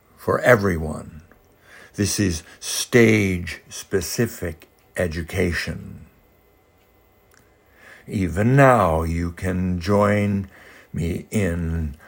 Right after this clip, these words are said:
our teaching of reading, writing, arithmetic, and emotional anatomy. The foundation of the first stage in this adventure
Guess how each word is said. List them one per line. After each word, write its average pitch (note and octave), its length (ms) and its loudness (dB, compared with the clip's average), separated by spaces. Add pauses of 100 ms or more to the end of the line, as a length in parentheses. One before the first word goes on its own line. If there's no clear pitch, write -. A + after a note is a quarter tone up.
(280)
our F2 400 4
teaching F2+ 760 0
of A2 360 4
reading, C#3 760 4 (460)
writing, G2+ 880 4 (720)
arithmetic, F2+ 840 -2 (1800)
and G#2+ 240 6
emotional F2+ 1000 0 (120)
anatomy. E2+ 960 -2 (3000)
The G#2+ 480 4
foundation A#2 1000 6
of A#2 160 2
the G2 80 -2
first B2+ 360 2
stage A2+ 640 2
in F#2+ 140 -2
this F#2 220 -4
adventure F#2+ 720 -2